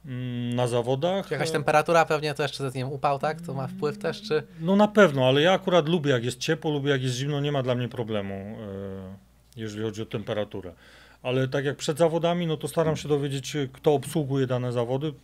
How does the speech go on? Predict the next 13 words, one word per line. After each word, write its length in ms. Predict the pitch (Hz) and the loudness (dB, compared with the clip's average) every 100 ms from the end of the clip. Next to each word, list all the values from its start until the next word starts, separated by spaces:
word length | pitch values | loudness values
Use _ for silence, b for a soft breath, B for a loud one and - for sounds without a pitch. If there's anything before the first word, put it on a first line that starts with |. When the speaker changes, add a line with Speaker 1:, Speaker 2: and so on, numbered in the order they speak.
| - | -18
Speaker 1:
W 160 | - - | -16 -8
przypadku 460 | - 147 135 - 147 | -4 -2 -2 0 0
Ironmana 400 | 135 135 135 135 | 2 0 0 0
jest 140 | 123 127 | -2 -2
to, 340 | 127 123 135 127 | -4 -4 -6 -8
e, 40 | 113 | -2
Morten, 440 | 120 120 107 123 | 0 0 0 -6
taka 240 | 113 - 113 | -6 -6 -8
szwedzka 380 | - 123 - | -8 -10 -10
firma, 360 | 113 123 120 131 131 B B B B B B _ - | -10 -8 -6 -6 -10 B B B B B B _ -16
e, 40 | 151 127 117 113 113 113 | -10 -6 -4 -4 -4 -6
z 100 | 113 | -8
której 320 | - - 135 | -12 0 2